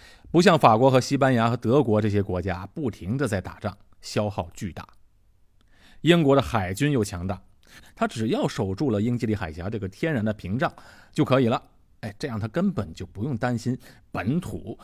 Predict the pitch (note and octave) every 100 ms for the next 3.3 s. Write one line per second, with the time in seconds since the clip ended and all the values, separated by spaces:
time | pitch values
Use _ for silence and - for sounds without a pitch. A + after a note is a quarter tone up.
0 | - - F#2+ - A#2 B2+ - - _ _
1 | _ - G#2+ A2 - D#3+ E3 D3 E3 B2
2 | G#2 G2 F#2 F2 - F#2+ F#2+ D2+ - F2+
3 | F2 F#2 G2+